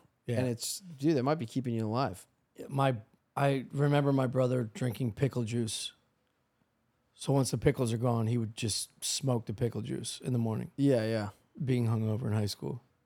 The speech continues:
Speaker 2: And that works?
Speaker 1: Yeah. The salt brine.
Speaker 2: Yeah, yeah.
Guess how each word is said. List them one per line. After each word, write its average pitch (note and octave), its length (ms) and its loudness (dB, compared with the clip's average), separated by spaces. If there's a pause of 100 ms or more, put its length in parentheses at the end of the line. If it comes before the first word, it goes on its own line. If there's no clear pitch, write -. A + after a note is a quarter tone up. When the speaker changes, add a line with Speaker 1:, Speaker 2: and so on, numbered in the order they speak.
Speaker 2:
And C#3+ 120 -2
that A3 180 -2
works? E3+ 560 -2 (380)
Speaker 1:
Yeah. D3 280 6 (680)
The C#3 80 4
salt - 500 0
brine. A2+ 480 -2
Speaker 2:
Yeah, C3+ 380 4
yeah. B2+ 320 2